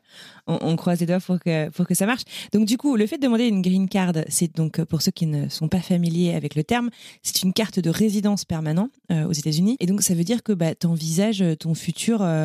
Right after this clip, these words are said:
à moyen long terme, en fait, vraiment aux États-Unis, quoi. Tu avais vécu trois ans avant de partir et vous envisagez vraiment de faire votre vie là-bas ?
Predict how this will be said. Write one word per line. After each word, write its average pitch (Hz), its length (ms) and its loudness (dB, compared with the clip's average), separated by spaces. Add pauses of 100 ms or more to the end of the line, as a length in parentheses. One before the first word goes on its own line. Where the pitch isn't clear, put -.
à 160 300 0
moyen 175 360 2
long 165 140 -2
terme, 226 240 0
en 175 60 2
fait, 202 100 0
vraiment 180 240 2
aux 185 60 4
États-Unis, 185 360 2
quoi. 185 140 -2 (340)
Tu - 140 0
avais 185 200 2
vécu 185 360 -2
trois 196 380 0
ans 202 260 2
avant 170 160 0
de 170 60 0
partir 220 500 -2 (380)
et 175 580 2 (160)
vous 170 220 0
envisagez 180 380 2
vraiment 190 200 2
de 202 80 -2
faire 180 140 2
votre 175 160 2
vie 208 80 2
là-bas ? 196 180 2